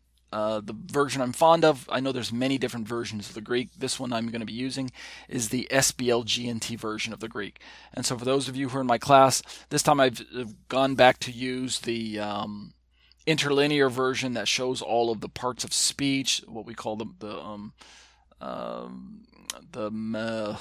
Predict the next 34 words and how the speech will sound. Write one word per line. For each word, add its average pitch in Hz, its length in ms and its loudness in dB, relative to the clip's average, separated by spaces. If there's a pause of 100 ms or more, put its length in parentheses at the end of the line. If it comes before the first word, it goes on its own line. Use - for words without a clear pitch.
oh, - 120 -8
I'm 113 100 -8
drawing 107 300 -8
a 101 40 -12
blank 107 300 -10
there, 110 140 -8
what 110 160 -10
this 110 140 -6
is - 40 -2
called, 120 180 -6
morpho-, 123 380 -4
morphology. 120 800 0 (500)
Um, 117 920 6 (560)
but 127 200 8
if 127 140 0
you 151 60 2
look 156 180 4
at - 120 -6
the, 131 300 4
if 120 140 -8
you 139 80 -8
can 127 120 -6
follow 143 220 6
along, 131 420 8
starting 135 340 0
up 123 100 -2
here 139 200 -2
in 127 120 -2
verse 120 240 0
seven, 127 560 2 (360)
um, 117 540 0
from 127 260 -4
the 117 60 -6
top, 131 360 6